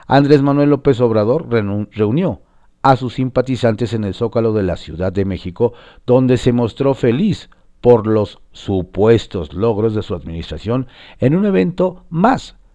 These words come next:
de su eterna campaña. Por el contrario, diputados afirman que no hay logros ni resultados para presumir, sino más bien se está viendo el ocaso de un sexenio fallido. Diario veinticuatro horas.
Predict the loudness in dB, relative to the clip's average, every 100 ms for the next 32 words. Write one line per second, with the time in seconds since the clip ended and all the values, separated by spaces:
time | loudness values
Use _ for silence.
0 | -6 2 2 2 -2 0 0 2 2 2
1 | 0 -2 -2 -2 -2 -4 -8 -16 _ _
2 | _ _ _ -20 -14 -2 4 4 4 0
3 | 2 2 4 2 0 -2 0 0 0 -2
4 | -2 -2 -2 -2 -2 -2 -2 0 0 0
5 | 0 0 -4 -6 -4 0 2 2 0 0
6 | -10 -2 0 2 0 0 0 0 -2 -2
7 | -2 -6 _ _ _ -20 -10 -8 -8 -2
8 | 0 0 0 -2 -4 -10 _ -14 -8 -8
9 | 0 2 4 4 2 2 0 -2 -2 0
10 | 0 0 -4 0 -2 0 -6 -10 _ _
11 | -16 -12 -4 -2 -2 -2 -2 -2 -2 -2
12 | -2 -2 -2 -2 -6 -12 -20 _ _ _
13 | _ _ _ _ _ _ _ _ -4 6
14 | 6 6 4 2 0 -2 2 2 2 0
15 | 0 -6 -12 -20